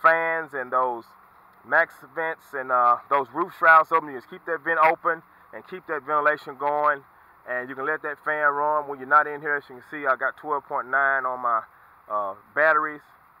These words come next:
on my solar. And of course, there is two batteries now. Yay! Of course there's two batteries. I told you I'm gonna get an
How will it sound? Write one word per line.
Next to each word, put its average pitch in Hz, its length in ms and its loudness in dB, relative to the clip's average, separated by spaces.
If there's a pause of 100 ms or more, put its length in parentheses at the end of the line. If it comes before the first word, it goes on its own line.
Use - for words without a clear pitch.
(120)
on 117 100 -12
my 107 120 -6 (100)
solar. 147 360 -2 (460)
And 143 240 -2
of - 80 -12
course, 147 320 -6 (840)
there 139 300 0 (320)
is 165 300 -8 (1500)
two 269 120 2
batteries 214 520 10
now. 185 400 8
Yay! 208 760 4
Of 147 140 -4
course - 320 0
there's 160 200 -8
two 160 140 -16
batteries. 139 300 -4
I 151 60 0
told 180 160 -2
you 165 100 0
I'm 151 60 -8
gonna - 0 -
get 151 100 -8
an 135 120 -2